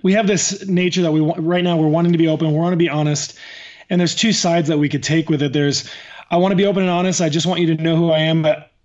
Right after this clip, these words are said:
I love that way, and I want everyone just to accept everything, and I'm just, here's my dirty laundry, and I'm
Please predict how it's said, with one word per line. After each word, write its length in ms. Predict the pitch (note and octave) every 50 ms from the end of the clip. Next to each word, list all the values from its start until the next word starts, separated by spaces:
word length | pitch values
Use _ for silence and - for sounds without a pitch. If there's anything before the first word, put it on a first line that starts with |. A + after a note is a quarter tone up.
| -
I 140 | E3 E3 E3
love 300 | D#3+ D#3 E3+ F3+ D3+ C3+
that 220 | E3 D3+ C3+ C3
way, 420 | - C#3 B2+ A#2 A#2 B2 C3 D3+ - -
and 80 | E3+ E3
I 40 | D#3+
want 180 | D#3 D#3+ D#3+
everyone 240 | D#3+ D3+ D#3 D#3 D3+
just 160 | D3 D#3 D3
to 60 | - D3
accept 400 | C#3 - - - F3 E3 - -
everything, 580 | D#3 D#3 D3+ D#3 D3 - D3+ D3+ D3 C#3+ C#3+ D3+
and 280 | D3 D#3+ D3+ C#3+ D3
I'm 140 | C#3 C#3+ C#3+
just, 300 | C3 D3+ C#3+ - - - - - - - - - -
here's 200 | - F3+ E3+ D#3
my 160 | F3 D#3+ D3+ C#3+ C3+ C#3+ -
dirty 220 | - F#3 F3+ F3 F3
laundry, 380 | E3+ E3+ E3+ E3+ E3 F3 E3+
and 80 | D#3+ D#3
I'm 140 | D3+ D#3